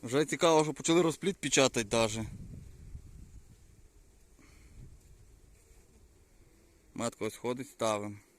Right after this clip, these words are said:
Так, наступна рамка.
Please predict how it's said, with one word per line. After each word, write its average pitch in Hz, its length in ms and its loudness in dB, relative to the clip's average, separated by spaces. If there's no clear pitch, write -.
Так, 131 200 -2
наступна 139 500 2
рамка. 135 400 2